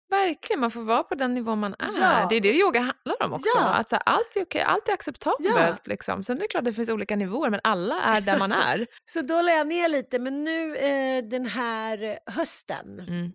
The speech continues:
Speaker 2: så har jag liksom, vadå, inte jättemycket, men jag har ett kort på
Speaker 1: Mm.
Speaker 2: Yogamana.
Speaker 1: Ja, bra.
Speaker 2: Så jag ska, eh, gå dit idag. Så jag försöker gå i alla fall en gång i veckan. Och så har jag varit på ett yoga-retreat en här, en dag och sådär.
Speaker 1: Du
Speaker 2: Och
Speaker 1: yogar väl jättemycket då? Det är väl jätte-,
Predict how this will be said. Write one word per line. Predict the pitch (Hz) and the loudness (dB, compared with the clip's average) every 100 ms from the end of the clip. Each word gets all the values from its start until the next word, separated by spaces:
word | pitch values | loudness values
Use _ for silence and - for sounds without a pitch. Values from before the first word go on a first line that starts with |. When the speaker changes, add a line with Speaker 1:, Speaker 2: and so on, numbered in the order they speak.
| - | -12
Speaker 2:
så | - - | -10 -6
har | 226 220 | -2 -2
jag | 208 196 | -2 -4
liksom, | 190 202 175 175 | -6 -8 -8 -10
vadå, | 175 196 | -12 -12
inte | 175 190 | -10 -6
jättemycket, | 226 - 220 240 247 220 | -6 -8 -8 -8 -8 -8
men | 208 | -6
jag | 208 | -4
har | 202 | -4
ett | 202 | -6
kort | - 226 330 - - - | -6 -6 -6 -10 -18 -6
på | |
Speaker 1:
Mm. | 214 | -4
Speaker 2:
Yogamana. | 208 208 208 208 226 285 | -4 -4 -4 -4 -4 -4
Speaker 1:
Ja, | 381 349 | -6 -8
bra. | 220 392 466 - - | -8 -8 -12 -16 -10
Speaker 2:
Så | 240 | -4
jag | 226 | -2
ska, | 196 - 226 | -4 -6 -4
eh, | 214 214 214 214 208 | -2 -4 -4 -6 -6
gå | 202 | -6
dit | 196 202 | -6 -6
idag. | 190 202 233 | -2 0 0
Så | 254 | -2
jag | |
försöker | - 254 226 | -4 -6 -6
gå | 277 269 | 0 2
i | |
alla | 247 220 | 2 -2
fall | - 190 | -4 -6
en | 202 196 | -4 -6
gång | 185 185 | -6 -6
i | |
veckan. | 190 - 214 190 | -8 -10 -10 -8
Och | |
så | 175 | -6
har | 208 | -4
jag | 202 | -4
varit | 185 185 | -4 -8
på | - | -10
ett | 175 175 | -10 -8
yoga-retreat | 190 175 170 170 - - 208 254 311 - | -6 -6 -6 -8 -8 -8 -6 -4 -6 -8
en | 269 | -8
här, | 247 254 240 | -6 -6 -8
en | 262 247 226 | -10 -10 -6
dag | 233 233 240 240 | -2 0 0 0
och | 233 | -2
sådär. | - 214 | -4 -2
Speaker 1:
Du | 240 | 0
Speaker 2:
Och | |
Speaker 1:
yogar | 302 311 294 | 0 0 -2
väl | 269 | -4
jättemycket | 277 - - 139 220 - - 214 | -6 -8 -16 -10 -10 -8 -6 -4
då? | 151 | -4
Det | 190 | -4
är | |
väl | 294 330 | -4 -6
jätte-, | 359 | -8